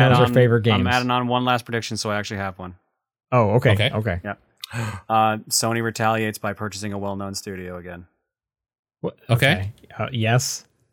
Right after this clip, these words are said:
Speaker 2: That seems like a slam dunk. Yes.
Speaker 1: I'm surprised
Speaker 2: I
Speaker 1: that wasn't a
Speaker 2: agree.
Speaker 1: carryover from last year, to be perfectly honest.
Speaker 2: I don't think they had bought very many yet, 'cause they did Destiny, uh, Bungie
Speaker 1: When
Speaker 2: this
Speaker 1: did,
Speaker 2: year.
Speaker 1: when did they purchase Bungie? Yeah.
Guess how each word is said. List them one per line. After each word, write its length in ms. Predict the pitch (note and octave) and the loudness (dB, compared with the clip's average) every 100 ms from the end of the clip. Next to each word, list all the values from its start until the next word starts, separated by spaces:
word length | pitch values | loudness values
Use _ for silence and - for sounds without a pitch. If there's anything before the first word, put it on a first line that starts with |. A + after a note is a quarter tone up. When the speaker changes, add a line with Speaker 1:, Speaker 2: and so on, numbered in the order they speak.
| _ _ _ _ _ _ _ _ _ _ _ | _ _ _ _ _ _ _ _ _ _ _
Speaker 2:
That 160 | B2 A2 | -2 0
seems 320 | A2+ G2 G2 | 0 -2 -4
like 140 | G2 F#2+ | -4 -2
a 100 | F2+ | -4
slam 380 | - A#2 A2+ | 0 2 4
dunk. 260 | A#2 A#2+ G2 | 4 4 0
Yes. 260 | A2+ G#2 A#2+ | -2 0 2
Speaker 1:
I'm 100 | C3+ | 2
surprised 300 | C3 C3+ C3 | 2 2 2
Speaker 2:
I 60 | |
Speaker 1:
that 60 | B2 | 2
wasn't 180 | B2 A2 | 2 0
a 40 | |
Speaker 2:
agree. 120 | G#2+ | 2
Speaker 1:
carryover 340 | B2+ C3 A2+ G#2 | 4 4 2 -2
from 140 | A2 | -2
last 240 | G#2+ C3 - | -2 0 -2
year, 80 | |
to 60 | F2+ | -6
be 80 | F#2 | -8
perfectly 340 | F#2+ F2+ F2+ | -10 -10 -10
honest. 340 | F#2+ A2+ G2+ - _ _ _ _ _ _ | -8 -8 -10 -18 _ _ _ _ _ _
Speaker 2:
I 80 | D3 | 0
don't 140 | C#4+ | 0
think 160 | D#4+ A#3+ | 0 4
they 100 | F#3 | 6
had 140 | C3+ | 6
bought 240 | A#2+ E3 F#3 | 4 2 4
very 200 | B2 G#2+ | 4 4
many 220 | G#2 G2+ | 4 2
yet, 200 | F#2 F2+ | 0 -2
'cause 120 | G2+ | 0
they 100 | C3+ | 2
did 160 | F3 B2+ | 2 2
Destiny, 720 | B2 C3 C#3+ A2+ G#2+ - - | 2 2 0 0 0 -4 -4
uh, 300 | A#2 G#2+ G2+ | 0 2 2
Bungie 300 | G2 C3+ A#2+ | 4 6 6
Speaker 1:
When 80 | G#2+ | 6
Speaker 2:
this 100 | - | 4
Speaker 1:
did, 80 | B3 | 2
Speaker 2:
year. 40 | - | 0
Speaker 1:
when 140 | G3 | 0
did 80 | C#4 | 0
they 60 | F4 | 0
purchase 260 | D4 C4 | -2 -2
Bungie? 460 | G#3+ A3+ C#4+ F3 D3+ | -2 0 0 -6 -8
Yeah. 260 | D3+ D#2+ | -8 -8